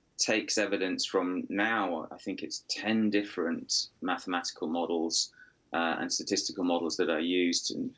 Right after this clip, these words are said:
and fit to data, and then combines all of those. And if you do that,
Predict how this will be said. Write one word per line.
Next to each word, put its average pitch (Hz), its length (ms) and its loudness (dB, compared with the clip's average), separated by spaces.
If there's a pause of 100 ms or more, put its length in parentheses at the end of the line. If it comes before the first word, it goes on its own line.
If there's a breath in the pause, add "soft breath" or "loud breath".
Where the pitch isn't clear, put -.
and 80 260 -2
fit - 180 0 (120)
to 80 220 4
data, 87 520 0 (600 loud breath)
and 92 600 2 (120)
then 98 160 2
combines 98 560 2
all 104 200 6
of 90 140 -2
those. 69 460 -4 (480)
And 92 420 0 (240)
if 104 240 -2
you 107 140 2
do 92 240 2 (100)
that, 95 560 0